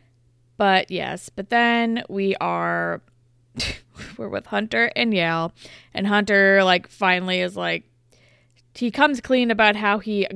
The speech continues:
got a boner for Lola, which is a horrible sentence.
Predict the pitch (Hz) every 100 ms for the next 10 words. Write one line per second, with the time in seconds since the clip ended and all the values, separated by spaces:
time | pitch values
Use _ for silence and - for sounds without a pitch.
0 | 180 196 214 - 190 196 202 190 180 185
1 | 180 180 180 165 160 160 165 175 165 175
2 | - _ _ _ - 175 175 170 175 -
3 | 160 165 170 175 -